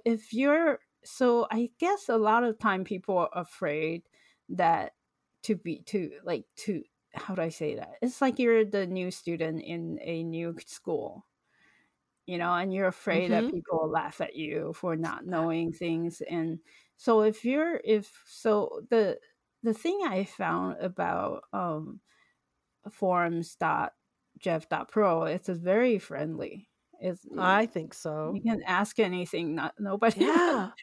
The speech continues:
Speaker 1: will laugh at
Speaker 2: Huh.
Speaker 1: you. <laughs> But I
Speaker 2: I
Speaker 1: do
Speaker 2: mean
Speaker 1: recommend searching first, though,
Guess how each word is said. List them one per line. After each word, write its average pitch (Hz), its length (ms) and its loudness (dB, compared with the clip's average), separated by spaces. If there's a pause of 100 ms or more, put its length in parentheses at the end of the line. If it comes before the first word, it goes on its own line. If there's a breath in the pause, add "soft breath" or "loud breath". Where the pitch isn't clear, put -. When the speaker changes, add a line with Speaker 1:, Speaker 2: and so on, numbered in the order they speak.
(180)
Speaker 1:
will 508 220 8
laugh - 200 8 (140)
at - 100 -2
Speaker 2:
Huh. 381 100 -6
Speaker 1:
you. - 640 -4 (720)
<laughs> 320 140 6 (360 loud breath)
But 254 160 6
I 247 120 8
Speaker 2:
I 277 40 8
Speaker 1:
do 302 100 6
Speaker 2:
mean 403 140 10
Speaker 1:
recommend 262 520 4
searching 233 460 4
first, - 380 -6
though, - 180 -2